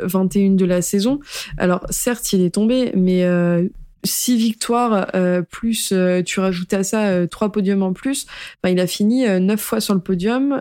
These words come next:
euh, depuis, euh, depuis le début de la saison, neuf fois sur, euh, vingt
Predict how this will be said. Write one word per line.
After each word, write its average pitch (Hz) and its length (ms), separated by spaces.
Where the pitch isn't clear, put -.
euh, 175 520
depuis, 190 540
euh, 190 180
depuis 185 460
le 226 80
début 208 140
de 202 40
la 208 120
saison, 226 280
neuf 196 220
fois 226 180
sur, 196 140
euh, 175 440
vingt 175 200